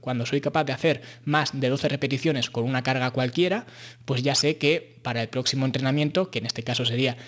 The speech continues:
el siguiente día que vaya a entrenar, pues tengo que aumentar, am, aumentar la carga porque no es suficiente. Y de la misma forma, si con una carga no consigo hacer seis repeticiones, pues ya sé que es una carga demasiado pesada y que tengo que disminuirla, que tengo que aligerarla.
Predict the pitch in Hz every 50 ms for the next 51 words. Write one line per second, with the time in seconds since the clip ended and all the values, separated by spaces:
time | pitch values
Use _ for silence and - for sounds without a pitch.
0 | - - - - 135 131 - - 131 123 143 143 139 123 131 127 131 147 147 127
1 | 117 113 110 113 123 123 123 123 120 135 127 139 151 202 - - - - - -
2 | - - - - 143 139 139 156 - - - - - 143 135 143 156 156 - 147
3 | 135 131 131 127 120 117 117 110 - 127 135 151 - - - - - - - -
4 | - - 127 120 117 113 110 101 98 101 95 95 - - - 127 123 123 120 123
5 | 131 135 135 135 - 147 147 165 196 190 - 127 123 - 120 117 123 127 - 131
6 | 113 - 113 - 120 107 98 - - - - - - - - - - - 120 117
7 | 113 110 107 113 113 120 120 120 - 139 139 151 170 190 - - 131 - 117 120
8 | 127 123 120 139 143 143 117 110 110 120 127 123 127 123 120 - 147 139 127 113
9 | - 147 139 123 - - 131 131 123 127 135 117 127 117 135 127 - 160 160 151
10 | 156 175 202 - - - - - - - - - - - 123 117 120 120 113 -
11 | 131 131 127 131 - - 123 123 120 131 135 127 120 113 113 104 107 - - 127
12 | 123 123 120 123 123 - - 123 123 143 180 - - - - - - 135 120 123
13 | 120 120 117 123 131 127 127 - 131 135 160 170 - - - 139 131 127 - 123
14 | 120 113 113 117 107 - 92 95 104 98 117 127 131 127 - 147 139 127 120 120
15 | - 117 110 101 - - - -